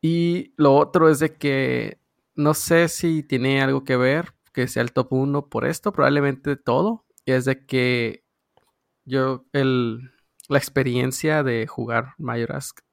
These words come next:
fue jugar el juego, pero antes de jugar el juego me leí el cómic, un cómic que salió por ahí, donde explican el, cómo surge la máscara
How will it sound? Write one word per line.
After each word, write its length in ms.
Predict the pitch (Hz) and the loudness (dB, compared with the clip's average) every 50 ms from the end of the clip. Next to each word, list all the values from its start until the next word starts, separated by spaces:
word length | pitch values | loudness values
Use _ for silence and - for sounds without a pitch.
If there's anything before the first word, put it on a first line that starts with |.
| _ _ _ _ _ | _ _ _ _ _
fue 640 | _ - - - 123 113 110 113 113 113 - - _ _ _ _ _ _ _ | _ -12 -6 -2 0 0 0 0 -2 -4 -6 -10 _ _ _ _ _ _ _
jugar 360 | - - 147 123 113 117 117 | -10 -6 -6 -4 -4 -4 -4
el 80 | 113 - | -6 -6
juego, 500 | - - 135 131 131 147 156 156 _ _ | -4 -4 -2 -2 -2 -4 -6 -6 _ _
pero 460 | - 165 165 156 147 135 139 151 143 _ _ _ _ _ _ _ _ _ - | -2 0 0 2 2 0 -2 -4 -8 _ _ _ _ _ _ _ _ _ 0
antes 360 | 123 123 123 123 - 135 123 | 0 0 0 0 -2 -2 -2
de 80 | 139 131 | -2 -4
jugar 280 | - - 127 120 123 | -2 0 2 4 2
el 80 | 120 123 | 2 0
juego 560 | - - 131 123 127 127 135 139 139 143 - | -2 -2 -2 0 0 0 -2 -4 -4 -6 -6
me 160 | - 135 127 117 | -6 -4 -4 -4
leí 260 | 117 117 117 117 117 | -4 -6 -6 -6 -8
el 160 | 113 107 - | -8 -8 -6
cómic, 520 | - - 131 131 127 127 123 - _ _ _ _ _ _ _ - | -2 0 0 0 0 -4 -8 -12 _ _ _ _ _ _ _ -18
un 140 | 117 113 123 | -16 -16 -14
cómic 340 | - - 117 110 110 107 - _ | -10 -8 -8 -8 -8 -10 -10 _
que 120 | - 113 | -12 -12
salió 360 | - - 117 117 113 117 113 | -10 -12 -12 -12 -12 -12 -12
por 160 | - - 113 110 | -12 -10 -8 -6
ahí, 320 | 110 113 139 196 - _ _ _ _ _ _ _ _ _ | -6 -6 -6 -8 -10 _ _ _ _ _ _ _ _ _
donde 240 | - 127 123 117 117 | -4 -4 -2 -2 -2
explican 800 | - - - 127 120 - _ - 123 117 117 117 120 117 - _ _ _ _ _ _ _ _ _ _ _ _ _ _ | -4 -6 -6 -8 -8 -8 _ -2 -2 0 0 0 -2 -4 -8 _ _ _ _ _ _ _ _ _ _ _ _ _ _
el, 200 | - 135 127 127 127 - - - | -2 -2 -2 -2 -4 -8 -4 2
cómo 640 | 147 131 123 120 120 123 120 123 123 123 120 117 | 4 4 4 4 2 0 0 0 -2 -2 -6 -8
surge 520 | - - - 127 127 123 - - 131 117 113 | -12 -8 -4 -4 -4 -4 -4 -6 -6 -4 -4
la 120 | 117 110 107 | -4 -4 0
máscara 800 | 117 127 135 127 - - - 123 123 127 131 131 123 - _ | 2 2 2 0 -2 -6 -8 -8 -8 -8 -10 -12 -14 -16 _